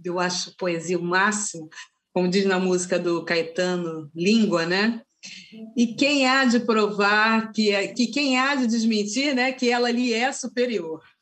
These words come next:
A poesia lhe é superior. A poesia é incrivelmente, é, resumidora de, dos sentimentos, né, daquilo que tá mais profundo. Então, eu escrevo prosa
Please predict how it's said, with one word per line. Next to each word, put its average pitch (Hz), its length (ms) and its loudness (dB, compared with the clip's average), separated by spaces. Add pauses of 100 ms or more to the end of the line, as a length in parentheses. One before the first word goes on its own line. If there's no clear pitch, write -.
A 285 560 -4
poesia 214 560 -2
lhe 208 280 0
é 185 180 0
superior. 170 760 -8
A 185 60 -6
poesia 190 460 2
é 196 40 0
incrivelmente, 180 1040 -2 (760)
é, 170 600 2 (340)
resumidora 208 680 4
de, 196 200 0
dos 185 220 2
sentimentos, 185 880 -2
né, 190 160 0
daquilo 202 300 0
que 196 60 -12
tá 202 120 0
mais 185 220 -2
profundo. 170 560 -6
Então, 220 400 2 (520)
eu 208 100 6
escrevo 247 360 2
prosa 180 640 0